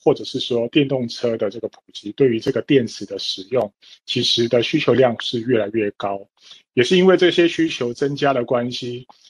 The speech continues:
现在目前，嗯，这个储能电池的价格已经是大概，嗯，就是在二零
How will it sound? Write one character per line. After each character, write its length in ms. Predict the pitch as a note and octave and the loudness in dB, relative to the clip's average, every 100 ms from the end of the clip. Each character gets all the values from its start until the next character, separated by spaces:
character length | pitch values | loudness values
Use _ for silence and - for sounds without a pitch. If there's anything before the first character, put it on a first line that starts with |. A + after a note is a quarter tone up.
| _ | _
现 160 | F3 | 0
在 80 | D#3+ | 0
目 200 | D#3+ D3+ | 0 -2
前， 340 | - B2 A#2 B2 _ | 0 -2 -2 -8 _
嗯， 240 | C#3 A2 G#2+ | -6 -6 -4
这 100 | D3 | -2
个 80 | C3 | -2
储 180 | - A2 | -2 -8
能 140 | A2 - | -8 0
电 240 | E3+ C3+ | 2 2
池 220 | A2+ - G#2+ | 0 -8 -8
的 100 | G#2+ | -4
价 240 | C#3 A#2 | 0 0
格 240 | - G#2 - | -2 -6 -6
已 80 | A2 | -10
经 200 | D3+ D#3+ | -8 -8
是 400 | - E3+ C3+ G#2 - _ - | -4 0 0 0 -10 _ -2
大 100 | D3 | 2
概， 260 | D3 C3+ - | 2 2 -2
嗯， 260 | A2 G#2+ - | -8 -8 -10
就 100 | C3 | -8
是 200 | - C3+ | -8 -4
在 280 | D3 C3 - | 0 0 0
二 100 | F3+ | -2
零 220 | C3+ B2+ | -2 -2